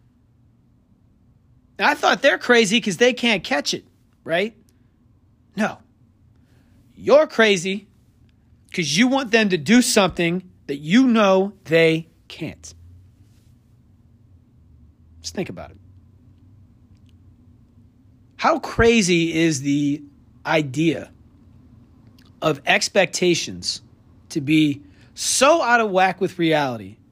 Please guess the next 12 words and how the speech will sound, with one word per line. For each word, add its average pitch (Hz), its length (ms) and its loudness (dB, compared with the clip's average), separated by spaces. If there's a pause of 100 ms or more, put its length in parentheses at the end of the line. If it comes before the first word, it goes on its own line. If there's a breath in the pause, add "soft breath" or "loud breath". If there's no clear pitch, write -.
to 170 100 -4
be 180 100 -2
so 269 400 2
unrealistic, 196 800 -2 (840 soft breath)
that 117 140 -12
two 220 240 -2
uncoordinated 185 760 0
dudes 160 280 0
that 143 120 -4
are 131 80 -6
busting 233 720 0
their 185 460 0